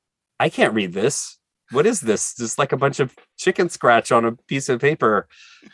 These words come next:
um, 'cause I can't read music. And, <laughs> uh,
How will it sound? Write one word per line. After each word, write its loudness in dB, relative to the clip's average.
um, 2
'cause -2
I 2
can't 0
read 2
music. -2
And, 2
<laughs> -4
uh, 2